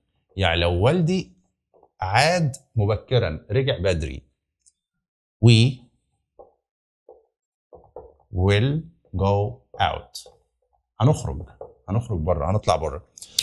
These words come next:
طيب لو جيت تبص على تكوين الجملتين، ادي برضو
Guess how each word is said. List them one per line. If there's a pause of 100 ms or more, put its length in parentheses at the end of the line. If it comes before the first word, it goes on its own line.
(140)
طيب
لو
جيت
تبص
على
تكوين
الجملتين، (300)
ادي
برضو